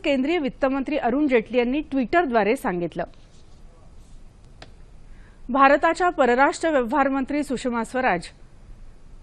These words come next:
तीन दिवसांच्या जपान दौऱ्यावर टोकियोत दाखल झाल्या. या दौऱ्यात त्या आज होणाऱ्या नवव्या भारत जपान संयुक्त परिषदेला उपस्थित राहणार आहेत. जपानचे परराष्ट्र व्यवहार मंत्री तारो कोनो यांच्यासह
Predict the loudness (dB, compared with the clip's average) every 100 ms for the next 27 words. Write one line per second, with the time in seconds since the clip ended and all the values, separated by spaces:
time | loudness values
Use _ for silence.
0 | -20 0 2 4 0 2 0 2 0 2
1 | 0 4 4 4 4 6 6 4 2 2
2 | 2 -2 0 0 2 0 0 -4 -8 -18
3 | -20 -2 2 4 2 2 -2 2 2 4
4 | 4 2 0 2 2 2 2 2 4 4
5 | 4 0 -14 0 4 6 4 2 2 4
6 | 2 2 0 0 0 -2 0 0 0 0
7 | 2 4 2 2 -4 -2 -2 -2 -2 0
8 | -2 -4 -8 -14 -20 -20 -20 -4 -2 2
9 | 2 2 0 0 0 4 4 4 0 0
10 | 2 0 0 -4 -4 -6 0 6 6 6
11 | 2 -2 0 0 -2 0 -2 0 -2